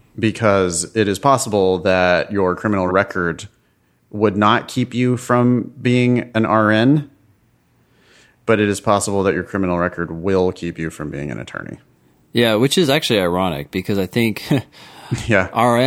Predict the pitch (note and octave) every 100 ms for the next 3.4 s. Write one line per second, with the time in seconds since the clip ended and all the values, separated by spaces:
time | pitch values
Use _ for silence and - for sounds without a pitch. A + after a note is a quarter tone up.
0 | C3+ A#2+ - A#2 G#2 A2 A2+ G2 G#2 -
1 | G2 F#2 - G2+ F#2 F2 F#2+ G2 F#2 F#2+
2 | F#2 F2 D#2 - G#2 - G2 - E2+ F#2+
3 | C2 F#2+ F2+ E2+